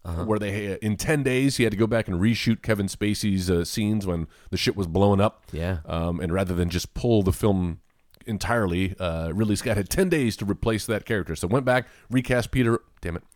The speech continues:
Speaker 2: <laughs> Christopher Plummer. That was an accident that time, uh, with all of the Kevin Spacey scenes. And now he's been nominated for an Oscar.
Speaker 1: And so you think that's more of a political move than
Speaker 2: From
Speaker 1: it
Speaker 2: what
Speaker 1: is?
Speaker 2: I hear, it's not really an Oscar-worthy performance or role.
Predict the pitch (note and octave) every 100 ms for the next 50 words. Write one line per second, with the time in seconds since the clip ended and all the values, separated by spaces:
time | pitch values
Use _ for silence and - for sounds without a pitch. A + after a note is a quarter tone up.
0 | _ - - - - - - - D3+ C#3+
1 | C#3 C3 C3 B2 A2 G2+ - - - -
2 | A#2 G2+ F2+ A#2+ - D#2 F#2+ - D#2+ -
3 | - - F3 E3 G#2 G2 G2 G2 G#2+ -
4 | G#2 G2+ G2 F#2+ F#2+ A#2+ A2 B2+ B2+ B2+
5 | F#3+ F3 F3+ G3+ A3 G#3 F3 G3+ G3+ G3+
6 | G#3+ G#3+ C3+ F#2+ F2+ B2+ A#2 A#2 B2 D#3
7 | - G2+ D#2+ C#2+ B2+ B2+ D3+ F3 D#3+ C#3
8 | B2 C3 B2 A2 G#2+ A#2+ A2+ A2+ G#2 G2+
9 | F#2+ D#3+ D3+ F#3 E3 C#3 - F3+ D3 A#2
10 | A2 G#2+ - C#3+ - D3 D#3+ C#3 C#3+ C3+
11 | - A#2+ - A#2 F#2+ G#2 G2 F2+ - E2+
12 | F#2+ F#2+ G#2+ D3+ F3+ A2+ D3 D#2+ D#2